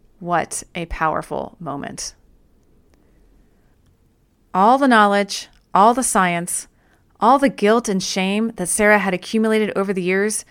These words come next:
did not have the power to overcome her story that she needed to put everyone else first. It was her commitment to God that helped her see that she not only has permission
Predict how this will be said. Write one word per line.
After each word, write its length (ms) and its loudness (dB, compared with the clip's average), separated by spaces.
did 120 -6
not 320 2
have 140 -2
the 100 0
power 380 2
to 180 -12
overcome 440 -2
her 120 -6
story 520 -8
that 140 -6
she 240 -6
needed 240 -2
to 80 -4
put 260 -4
everyone 400 -4
else 360 -8
first. 460 -10
It 160 -2
was 200 -2
her 120 -6
commitment 500 -2
to 80 -10
God 540 -6
that 120 -2
helped 260 0
her 100 -2
see 260 -2
that 120 0
she 240 -4
not 200 0
only 220 0
has 400 -2
permission 760 -4